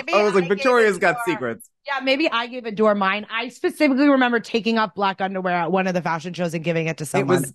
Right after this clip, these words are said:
Speaker 2: absolutely that one
Speaker 1: <laughs>
Speaker 2: because I didn't have a panty, and Marco was like, "You didn't bring a black panty?" I'm like, "You didn't tell me to." And then, uh, so Adore was like, "Here, use my panties." And I was like, "Okay." <laughs> I was like, "Shit."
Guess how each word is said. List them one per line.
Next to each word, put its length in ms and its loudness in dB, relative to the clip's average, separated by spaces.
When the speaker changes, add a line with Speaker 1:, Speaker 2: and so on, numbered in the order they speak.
Speaker 2:
absolutely 680 0
that 220 4
one 220 -2
Speaker 1:
<laughs> 40 -8
Speaker 2:
because 360 -6
I 120 0
didn't 300 -6
have 120 -2
a 80 -2
panty, 320 -4
and 80 -6
Marco 220 -2
was 100 -6
like, 100 -12
"You 40 -12
didn't 140 -6
bring 120 -4
a 40 -4
black 220 -2
panty?" 160 -4
I'm 80 -8
like, 120 -6
"You 100 -2
didn't 140 -6
tell 180 4
me 100 0
to." 540 2
And 260 -4
then, 180 -2
uh, 300 2
so 180 -6
Adore 200 -4
was 100 -6
like, 120 -8
"Here, 160 -6
use 240 -4
my 160 -2
panties." 420 -4
And 80 -4
I 60 -4
was 80 -4
like, 180 -10
"Okay." 320 -4
<laughs> 140 -14
I 60 4
was 160 4
like, 140 2
"Shit." 580 -2